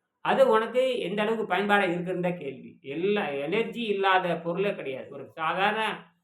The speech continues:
காய்ந்த காகிதம், காய்ந்து போன சருகுல கூட எனர்ஜி இருக்குது. புரியுதா?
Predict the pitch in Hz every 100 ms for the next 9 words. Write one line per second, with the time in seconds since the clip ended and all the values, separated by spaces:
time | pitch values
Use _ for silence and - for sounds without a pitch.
0 | _ - 170 202 185 165 156 170 170 170
1 | 190 185 156 165 180 185 180 180 170 151
2 | 139 123 - 170 208 214 202 202 170 165
3 | 156 139 117 110 - 165 139 135